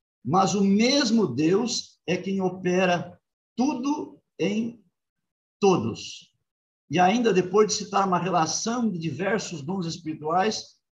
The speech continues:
Paulo declara no verso onze: "Mas um só e o mesmo Espírito realiza todas estas coisas, distribuindo-as como lhe apraz a cada um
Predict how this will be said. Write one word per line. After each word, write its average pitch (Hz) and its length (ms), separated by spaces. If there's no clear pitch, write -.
Paulo 175 200
declara 175 480
no 160 80
verso 165 320
onze: 151 400
"Mas 175 460
um 311 180
só 196 640
e 147 80
o 165 60
mesmo 196 440
Espírito 202 800
realiza 180 460
todas 240 540
estas 170 360
coisas, 185 520
distribuindo-as 170 880
como 277 420
lhe 170 120
apraz 151 600
a 139 120
cada 151 360
um 190 320